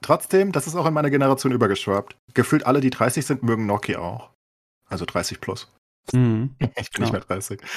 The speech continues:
Speaker 2: Geiler
Speaker 1: Jeder
Speaker 2: Typ.
Speaker 1: liebt Rocky. Er ist einfach
Speaker 2: Mhm.
Speaker 1: geil. Rambo
Speaker 2: Ja.
Speaker 1: auch. Alles.
Speaker 2: Ja, ähm, ohne jetzt wieder, dass du eine halbe Stunde davon schwärmst, vielleicht ein kurzes Update in Sachen Seven versus Wild. Ich hab irgendwie irgendwelche, ich hab
Speaker 1: Mega
Speaker 2: blu-,
Speaker 1: Folge.
Speaker 2: blutende-,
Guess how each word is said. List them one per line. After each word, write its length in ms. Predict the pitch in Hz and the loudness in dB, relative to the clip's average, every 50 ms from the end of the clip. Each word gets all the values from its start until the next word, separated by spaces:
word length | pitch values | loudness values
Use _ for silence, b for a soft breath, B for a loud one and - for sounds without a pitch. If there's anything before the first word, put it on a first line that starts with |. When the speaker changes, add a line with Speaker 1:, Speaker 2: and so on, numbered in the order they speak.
| - 190 | -4 0
Speaker 2:
Geiler 120 | 170 147 135 | 2 4 6
Speaker 1:
Jeder 120 | 127 110 101 | 6 6 4
Speaker 2:
Typ. 40 | |
Speaker 1:
liebt 160 | 101 - - 95 | 4 2 2 2
Rocky. 340 | 101 92 - - 95 101 - _ _ _ | 2 2 2 0 -4 -4 -6 _ _ _
Er 80 | - 90 | -2 -2
ist 40 | 95 | 0
einfach 180 | 98 - 139 139 | 0 2 2 2
Speaker 2:
Mhm. 40 | 135 | 2
Speaker 1:
geil. 220 | 131 73 - - - _ _ _ _ _ _ - | 0 -2 -6 -10 -16 _ _ _ _ _ _ -2
Rambo 160 | 113 110 101 | 0 2 2
Speaker 2:
Ja. 80 | 82 78 | 0 -2
Speaker 1:
auch. 180 | 87 - - - b b b b b b _ _ _ - | -4 -10 -14 -18 b b b b b b _ _ _ -6
Alles. 260 | 92 80 80 - - - - _ _ _ _ _ B B B B B B | -6 -6 -6 -8 -14 -18 -20 _ _ _ _ _ B B B B B B
Speaker 2:
Ja, 340 | - 226 240 220 185 175 - - | 2 2 4 2 0 0 0 2
ähm, 540 | 226 214 202 196 190 190 196 190 190 185 - - - _ _ _ _ _ | 2 4 4 4 4 2 4 2 2 2 0 -2 -6 _ _ _ _ _
ohne 220 | - 220 233 226 226 | 2 4 4 6 4
jetzt 240 | 214 214 214 - | 4 2 2 2
wieder, 160 | - 208 208 196 | 4 4 4 4
dass 140 | 190 185 - | 2 2 2
du 80 | 208 | 2
eine 80 | 190 160 | 4 4
halbe 180 | 180 190 190 202 | 4 4 2 2
Stunde 260 | - - 202 202 196 | 2 2 2 4 4
davon 260 | 196 185 - 202 185 | 4 4 4 2 2
schwärmst, 560 | - - - 190 185 190 214 262 - - - - | 2 2 4 4 4 4 4 2 0 -2 -4 -2
vielleicht 300 | - 185 190 190 - - | 0 2 2 2 2 -2
ein 60 | 143 | -4
kurzes 440 | - - - 233 269 262 - 233 - | 0 2 4 4 4 4 0 -2 0
Update 440 | - 196 202 - - 220 214 208 - | 0 0 0 2 2 2 2 4 2
in 100 | - 190 | 2 2
Sachen 260 | 175 190 180 196 190 | 2 2 2 0 0
Seven 300 | - - 208 202 214 196 | 2 2 2 4 4 4
versus 300 | 196 185 - - - - | 2 2 2 0 0 2
Wild. 560 | 165 170 165 175 202 226 269 285 - - - 214 233 | 4 4 4 6 4 4 2 0 -2 -6 -10 -10 -4
Ich 80 | - - | -2 -2
hab 60 | 170 | 0
irgendwie 220 | - 196 180 165 180 | 2 2 4 4 4
irgendwelche, 480 | 160 165 - 180 185 160 175 120 120 120 | 2 2 0 0 2 4 4 6 8 8
ich 40 | 131 | 10
hab 60 | 139 | 10
Speaker 1:
Mega 420 | 139 139 151 170 185 190 175 139 175 | 8 8 8 8 8 8 8 8 6
Speaker 2:
blu-, 120 | 175 220 | 6 4
Speaker 1:
Folge. 500 | 240 - - 139 131 123 120 120 113 110 | 4 4 6 6 8 8 8 6 6 6
Speaker 2:
blutende-, 400 | 117 113 101 98 95 95 101 104 | 4 4 4 2 0 -4 -6 -10